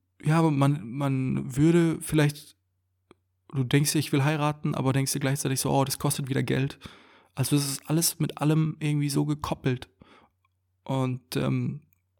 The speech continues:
musst dann auch immer wieder Prioritäten setzen.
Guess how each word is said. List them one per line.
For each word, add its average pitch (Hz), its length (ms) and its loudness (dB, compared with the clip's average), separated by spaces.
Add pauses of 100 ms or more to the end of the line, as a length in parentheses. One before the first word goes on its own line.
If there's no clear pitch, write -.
(680)
musst 147 320 4
dann 147 120 2
auch 143 160 -2
immer 147 180 2
wieder 147 120 4
Prioritäten 139 680 0
setzen. 127 460 -4